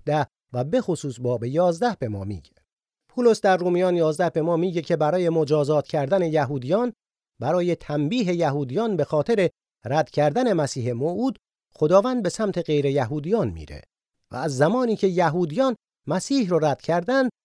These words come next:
خداوند غیر یهودیان رو نجات داده. زمانی که خداوند به اندازهٔ کافی برای تنبیه اسرائیلی ها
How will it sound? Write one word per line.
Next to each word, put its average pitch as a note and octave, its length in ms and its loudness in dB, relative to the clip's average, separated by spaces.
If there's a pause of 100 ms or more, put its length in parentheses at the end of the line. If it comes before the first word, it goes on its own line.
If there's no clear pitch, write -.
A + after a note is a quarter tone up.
(200)
خداوند E3 480 2
غیر D3+ 280 0
یهودیان D#3 680 0
رو A2 60 -6
نجات F2+ 400 -10
داده. - 240 -20 (600)
زمانی A3+ 380 0
که A3+ 100 -2
خداوند F3+ 560 0
به E3+ 80 2
اندازهٔ D3+ 500 2
کافی D#3+ 440 0
برای D#3+ 400 0
تنبیه D3+ 520 -4
اسرائیلی D3 600 0
ها G#3 300 2